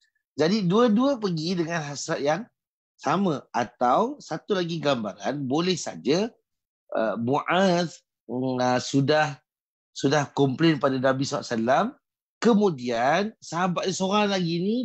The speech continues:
dia jumpa Nabi sallallahu alaihi wasallam. Kira bukan balas dendam, tuan-tuan. Maknanya cerita Muaz tentang dia boleh jadi salah cerita tak? Boleh. Pasal dia bukan munafik, saya bukan.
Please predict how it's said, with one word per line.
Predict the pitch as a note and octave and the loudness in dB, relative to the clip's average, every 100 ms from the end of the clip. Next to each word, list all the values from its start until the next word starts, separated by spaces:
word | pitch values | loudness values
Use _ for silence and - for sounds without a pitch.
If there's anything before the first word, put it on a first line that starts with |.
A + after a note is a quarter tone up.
| F#3 | -2
dia | D#3+ | -2
jumpa | F3+ F3 F3 | -2 -2 0
Nabi | E3+ E3+ F3 | 0 0 -2
sallallahu | - | -4
alaihi | - D#3 | -6 -2
wasallam. | D#3+ D#3+ D#3+ _ _ _ _ _ | 0 -2 -6 _ _ _ _ _
Kira | - F#3+ G#3 B3+ | -2 2 4 2
bukan | G#3 A#3 | 2 2
balas | G3+ A3 G#3+ G#3 | 2 2 0 0
dendam, | B3 G#3+ E3 | 0 0 0
tuan-tuan. | E3 C3+ A#2+ G2 _ _ _ _ _ _ - | -4 -2 -4 -4 _ _ _ _ _ _ -8
Maknanya | C#3+ F#3+ | -4 -4
cerita | - F#3+ F#3+ - C4+ | -4 -2 -2 0 2
Muaz | A3 F#3+ - A3 G3+ F3+ - | 2 0 0 0 0 -2 -8
tentang | _ E3 D3+ F#3 F#3+ E3 | _ -6 -2 -4 -2 -2
dia | D3 D3+ C3+ C#3 F3+ _ _ _ _ _ - | 0 0 0 -2 -10 _ _ _ _ _ -2
boleh | F3 F#3 | -2 0
jadi | F3+ F3+ G#3 | -2 0 0
salah | - F3+ | 0 -2
cerita | F3+ G3+ F3+ G3+ | 0 -2 0 0
tak? | E3+ - _ _ _ _ _ _ - | 0 -4 _ _ _ _ _ _ -6
Boleh. | A#2+ D3+ D#3 C#3 G#2 - _ _ _ _ _ _ _ _ _ | 0 4 4 4 2 -6 _ _ _ _ _ _ _ _ _
Pasal | A#2+ G3+ G3 | -2 0 4
dia | F3 B3 | 4 4
bukan | G3+ G3+ | 4 0
munafik, | E3+ G#3+ C4 A3+ | 0 -2 -2 -4
saya | - G3+ | -2 -4
bukan. | A#2+ F#2 F#3+ B3+ | -4 -4 -4 -4